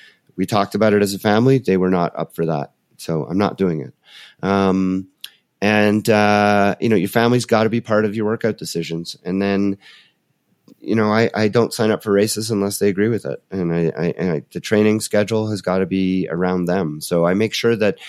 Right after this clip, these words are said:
you know, my job is such that I do shift work. I, I, I'm able, I have a lot of flexibility with my work, although my hours can be overnights. It means I have to train fatigued. But the thing is, is I can work my training around my job.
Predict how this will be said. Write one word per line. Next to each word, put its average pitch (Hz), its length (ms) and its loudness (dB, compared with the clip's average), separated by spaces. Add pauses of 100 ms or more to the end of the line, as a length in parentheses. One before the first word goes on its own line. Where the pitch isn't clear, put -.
(140)
you 127 60 0
know, 131 80 4
my 139 160 4
job 127 400 2
is 117 100 0
such - 280 -4
that 104 300 2 (360)
I 110 80 2
do 101 160 -2
shift - 320 0
work. 117 300 0
I, 95 340 4
I, 90 380 -2
I'm 87 200 -2
able, 92 200 2
I 80 80 -2
have 98 160 -6
a 92 40 -4
lot 98 200 0
of - 80 -4
flexibility 98 600 -2
with 120 200 -4
my 120 120 0
work, 135 300 0
although 92 560 0
my 90 240 -4
hours 101 320 -2
can 101 160 -4
be 92 320 -2 (340)
overnights. 95 720 0
It - 80 -16
means 95 220 0
I 92 80 -6
have 92 160 -4
to - 80 -20
train 98 240 0
fatigued. 139 500 0
But - 140 -6
the 101 60 -10
thing 117 220 0
is, 110 140 0
is 104 140 -6
I 98 80 0
can 95 180 -6
work 98 220 -2
my 98 80 -2
training 95 340 0
around 87 260 -2
my 85 100 -4
job. 92 420 0